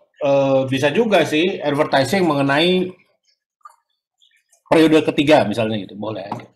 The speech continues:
Tapi itu kan ide kan. Advertising capres ada juga. Ya. Ada juga.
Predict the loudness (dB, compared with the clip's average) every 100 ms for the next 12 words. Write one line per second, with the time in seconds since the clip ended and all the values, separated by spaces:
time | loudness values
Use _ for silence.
0 | _ _ _ _ _ _ -18 -18 _ -4
1 | -2 0 2 2 0 -2 -4 -12 -20 _
2 | _ _ _ _ _ _ _ _ _ _
3 | _ _ _ _ _ _ _ _ _ _
4 | -2 -2 0 0 0 2 2 2 2 -4
5 | -12 _ -10 -2 0 4 4 4 -2 -8
6 | -12 -8 -2 0 0 -4 -8 _ _ _
7 | _ _ _ _ _ _ _ _ _ -20
8 | _ -6 -6 -6 -14 _ _ _ _ _
9 | _ -16 -4 -2 2 2